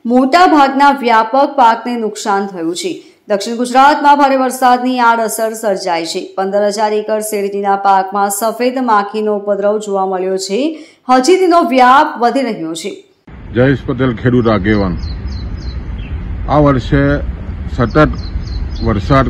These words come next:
Speaker 2: સમગ્ર ગુજરાતમાં આવ્યો છે. જૂન મહિનામાં શરૂઆત થયેલો વરસાદ હજુ લગભગ ઓગસ્ટમાં પણ સતત વરસાદ થઈ રહ્યો છે અને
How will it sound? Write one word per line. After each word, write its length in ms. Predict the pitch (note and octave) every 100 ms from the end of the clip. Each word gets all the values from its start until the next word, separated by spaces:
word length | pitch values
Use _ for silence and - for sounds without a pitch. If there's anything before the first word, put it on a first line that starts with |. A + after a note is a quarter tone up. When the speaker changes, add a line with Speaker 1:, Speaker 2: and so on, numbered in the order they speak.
| -
Speaker 2:
સમગ્ર 360 | A2+ A#2+ A#2 A#2
ગુજરાતમાં 800 | G2+ F#2+ G#2 A2+ A2+ A2 A2+ A2+ A2+ -
આવ્યો 260 | A2 A2 A2 G#2
છે. 140 | A2 A2+ - - - - - - -
જૂન 160 | B2 D#3 C#3
મહિનામાં 440 | C3+ C3+ C#3 C3 B2
શરૂઆત 340 | A2+ B2+ -
થયેલો 220 | B2+ B2+ A#2+
વરસાદ 420 | A2 F#2+ B2 A#2+ - - - - - -
હજુ 240 | A2+ C3 C#3 C#3 - - A2+
લગભગ 340 | G#2+ A2+ B2+ G#2
ઓગસ્ટમાં 520 | G#2 D3 C#3+ B2+ C3 A#2
પણ 160 | G2+ - -
સતત 260 | A2 A#2+ A2 A2
વરસાદ 360 | F2+ B2 A#2 A2+
થઈ 180 | A2+
રહ્યો 240 | A2+ A#2 A#2
છે 80 | B2
અને 100 | C3